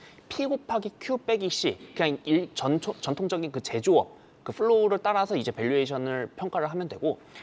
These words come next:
셀트리온의 합병법인은 이제 그 신약 파이프라인의 가치, 그걸로 이제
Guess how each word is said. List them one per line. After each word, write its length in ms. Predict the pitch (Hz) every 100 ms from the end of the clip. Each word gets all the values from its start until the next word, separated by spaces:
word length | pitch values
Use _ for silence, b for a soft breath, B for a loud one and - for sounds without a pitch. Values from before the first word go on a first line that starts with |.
| B
셀트리온의 680 | - 240 254 277 240 233 220
합병법인은 1000 | - - - 285 254 220 202 202 262 269
이제 300 | 123 120 123 -
그 260 | 117 95 -
신약 360 | - 269 254
파이프라인의 600 | - 285 277 247 226 190
가치, 400 | - 110 - 98 B B B
그걸로 500 | - 120 127 214 262
이제 420 | 202 127 131 110